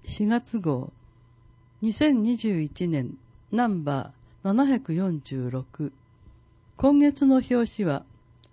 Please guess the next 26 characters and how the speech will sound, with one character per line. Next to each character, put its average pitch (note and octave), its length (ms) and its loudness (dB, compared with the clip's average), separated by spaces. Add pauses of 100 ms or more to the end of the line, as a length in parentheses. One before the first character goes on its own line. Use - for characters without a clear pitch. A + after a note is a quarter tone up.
(160)
桜 C4 480 2
と B3 380 0
川 G#3+ 240 2
の G#3+ 100 2
写 G3 220 -2
真 F3 260 -4
で D#3+ 120 -2
す。 - 200 -18 (1160)
眠 G#3+ 300 6
る A#3+ 120 4
子 A3 220 0
の G#3 260 0 (400)
あ C4 140 2
た B3+ 160 0
り F#3 160 0
花 F3+ 260 0
び E3+ 140 -2
ら、 D3 180 -2 (160)
冬 G3+ 440 2
う G3+ 60 2
せ F#3 220 0
り、 C3+ 180 -6 (800)
土 - 280 -4
川 F#3 280 0
照 C#3 240 -4
江。 B2+ 220 -4